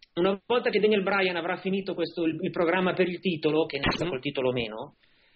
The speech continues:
Speaker 2: Sì.
Speaker 1: un programma con The Miz, eh, una ripresa del programma con The Miz non sarebbe male.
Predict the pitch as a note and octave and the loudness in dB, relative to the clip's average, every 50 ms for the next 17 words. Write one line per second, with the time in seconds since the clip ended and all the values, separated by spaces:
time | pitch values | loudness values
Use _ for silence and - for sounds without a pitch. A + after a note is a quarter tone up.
0 | _ _ _ - G3 G#3 G#3 G#3 G#3 G3+ G#3 G#3+ A3+ G#3+ A#3 B3+ C4 B3+ B3 A#3 | _ _ _ 4 6 8 8 8 8 8 6 4 4 4 4 2 4 2 2 2
1 | G#3 - A#3 A#3 A3+ A3 A3+ A3 A#3 A#3+ A#3 A3+ A3 F#3+ E3 - F#3+ G#3+ G#3 G3+ | 2 2 2 2 4 4 4 4 6 4 4 4 2 0 -2 2 4 4 6 6
2 | F#3+ F#3 F3+ F3+ F3 F3 E3+ E3+ E3+ E3+ E3+ E3 E3 E3 F3 F3 F3+ F3+ F3+ G3 | 4 4 4 4 4 2 2 2 2 2 2 2 2 2 2 2 0 2 4 4
3 | F#3+ G#3+ C4 A#3 A3+ G#3+ G#3 G#3 G#3+ G#3 A#3+ A#3 A#3 A3 - A3+ A3 A3 A3 A#3+ | 4 4 2 4 4 2 2 2 0 0 0 0 0 0 0 2 4 4 4 4
4 | D#4+ F4 D4+ G#3+ E3+ D3+ D3 - C#3 D3+ E3 C#3+ C3+ B2+ B2+ A#2+ A2+ A2 A2 A2 | 2 0 0 0 -2 -2 -4 -4 -4 -4 -2 -2 -4 -4 -4 -8 -8 -10 -14 -16